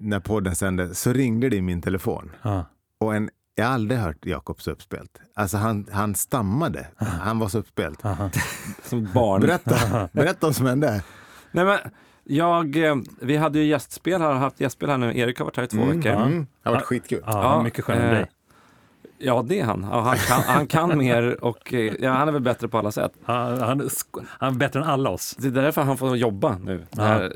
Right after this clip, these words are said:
Speaker 3: jag kan sitta här
Speaker 2: Han
Speaker 3: och
Speaker 2: kommer aldrig få komma tillbaka hit. För han,
Speaker 3: Jo.
Speaker 2: vi, vi kände oss alldeles för ko-, korkade.
Speaker 3: Nej, men han är grym. Men hur som helst, ni börjar prata, eller du skulle, första gången jag var här
Speaker 1: Ja.
Speaker 3: så, så pratade vi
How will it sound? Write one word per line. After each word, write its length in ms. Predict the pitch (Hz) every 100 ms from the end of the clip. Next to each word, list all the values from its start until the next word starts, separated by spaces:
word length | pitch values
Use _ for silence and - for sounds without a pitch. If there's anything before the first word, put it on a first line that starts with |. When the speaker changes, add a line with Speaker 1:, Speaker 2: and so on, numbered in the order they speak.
| -
Speaker 3:
jag 220 | 110 113 104
kan 100 | 104
sitta 200 | 107 101
här 60 |
Speaker 2:
Han 80 | 110
Speaker 3:
och 60 | 123
Speaker 2:
kommer 120 | 139
aldrig 180 | 147 135
få 60 |
komma 140 | 139 120
tillbaka 320 | 95 95 -
hit. 240 | 104 - - 123
För 100 | -
han, 140 | 117 123 123
Speaker 3:
Jo. 60 | 107 117 120
Speaker 2:
vi, 160 | 110 117
vi 220 | 113 123
kände 240 | - 117
oss 80 | 117
alldeles 320 | 135 117 110 -
för 80 | 110 -
ko-, 380 | 139 120 127 -
korkade. 400 | 120 104 101 95 - - -
Speaker 3:
Nej, 120 | 95
men 80 | 95
han 180 | 98 107
är 40 | 104
grym. 220 | 104 87 - -
Men 320 | 143 156 170 - _ _ _ _ _ _ -
hur 160 | 151
som 120 | 143 120
helst, 180 | 120 - - - _ _ _ _ _ -
ni 440 | 117 147 160 160 -
börjar 500 | 113 131 107 101 104
prata, 720 | 101 117 104 82 _ 95 92 - _ _ _ _ -
eller 120 | 135
du 240 | 131 196
skulle, 300 | 180 156 139
första 360 | - 190 - 214
gången 240 | 180 127
jag 120 | 107 98
var 100 | 104
här 340 | 156 92 110
Speaker 1:
Ja. 300 | 117 117 131
Speaker 3:
så, 160 | 139 120
så 220 | - 117
pratade 420 | 131 117 - 104
vi 360 | 98 104 98